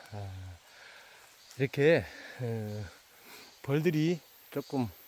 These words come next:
활동을 많이 하는 시기가 됐습니다. 이제는, 어, 그러니까 벌들 조심해야 됩니다. 특히, 자, 이런 벌들은 뭐 한 열 방 쏘여도 크게 큰 독이 없어가지고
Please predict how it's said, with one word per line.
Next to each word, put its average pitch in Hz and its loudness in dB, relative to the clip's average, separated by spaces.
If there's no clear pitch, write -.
활동을 165 2
많이 110 0
하는 139 0
시기가 160 -2
됐습니다. 113 -4
이제는, 110 -2
어, 98 -6
그러니까 110 -6
벌들 113 -6
조심해야 113 -6
됩니다. 101 -8
특히, 143 -2
자, 107 -8
이런 151 2
벌들은 156 4
뭐 113 -6
한 127 0
열 139 4
방 160 4
쏘여도 165 0
크게 180 4
큰 202 0
독이 143 -4
없어가지고 123 0